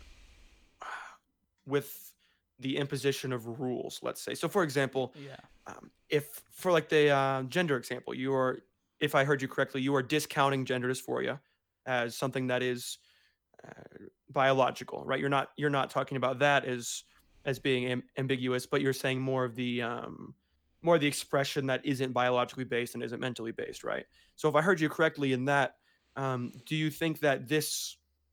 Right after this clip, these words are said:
Speaker 1: this latter group, which may be a very small minority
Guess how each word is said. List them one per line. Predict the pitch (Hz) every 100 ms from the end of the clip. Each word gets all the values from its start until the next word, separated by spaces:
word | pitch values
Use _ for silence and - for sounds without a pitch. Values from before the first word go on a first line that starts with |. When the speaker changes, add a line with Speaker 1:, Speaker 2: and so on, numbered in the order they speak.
| _ -
Speaker 1:
this | 151 143 - - - - _
latter | 135 143 151
group, | 127 139 139
which | - 147
may | 151 170 180
be | 160 147
a |
very | 117 139 143 139
small | 135 - 139 135 131
minority | 127 123 127 131 - -